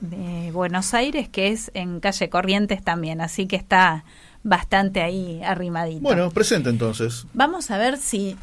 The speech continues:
Speaker 1: nos atiende. Yo no sé si es la actriz, a mí me parece que es la camarera quien viene
Speaker 2: Ah,
Speaker 1: a esta
Speaker 2: ¿un
Speaker 1: entrevista.
Speaker 2: personaje?
Speaker 1: Sí, señor.
Speaker 2: Ah, bueno,
Speaker 1: A
Speaker 2: bueno.
Speaker 1: ver, buenas tardes, Marisa y Víctor desde la radio. ¿Con quién estamos hablando?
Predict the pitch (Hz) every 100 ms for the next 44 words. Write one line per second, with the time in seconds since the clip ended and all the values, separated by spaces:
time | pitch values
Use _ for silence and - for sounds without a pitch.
0 | 196 202 233 - 196 202 190 208 - 392
1 | 339 277 277 - 220 226 196 160 - 226
2 | 330 - - 233 320 359 226 202 240 240
3 | 190 185 220 220 180 - 175 156 175 170
4 | 147 143 156 156 151 143 139 196 170 180
5 | 180 170 - 170 151 165 175 208 - 208
6 | 226 180 - 147 78 - - - - 277
7 | - 190 175 160 180 269 285 185 208 254
8 | 254 226 - - - - - - - 214
9 | 220 208 214 - 262 285 320 294 233 196
10 | 202 202 262 - 269 233 214 190 185 220
11 | 220 240 226 196 175 175 160 165 185 208
12 | 233 247 214 196 196 208 285 330 294 233
13 | 214 208 170 170 165 160 175 240